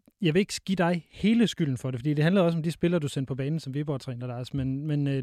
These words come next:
du havde i hvert fald fundet frem til en eller anden model til, hvordan O B, de kunne, øh, de kunne, øh, hvad hedder det, øh, besejres,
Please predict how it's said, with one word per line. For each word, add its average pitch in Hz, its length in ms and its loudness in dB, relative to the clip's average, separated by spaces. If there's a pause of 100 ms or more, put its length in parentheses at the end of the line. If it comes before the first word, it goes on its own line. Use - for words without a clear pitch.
(120)
du 156 100 2
havde 165 300 4
i - 280 -14
hvert 196 160 0
fald 190 120 -8
fundet 160 200 -4
frem 185 180 0
til 175 100 -2
en - 20 0
eller 165 80 0
anden 170 120 0
model 165 300 0
til, 160 160 -4
hvordan 139 260 0
O 143 120 2
B, 131 60 -4
de 131 200 -6
kunne, 120 340 -4
øh, 113 120 -10 (720)
de 143 80 -2
kunne, 131 340 -2
øh, 120 280 -8
hvad 131 120 -6
hedder 123 200 -4
det, 117 300 -8
øh, 120 60 -10
besejres, 135 600 -4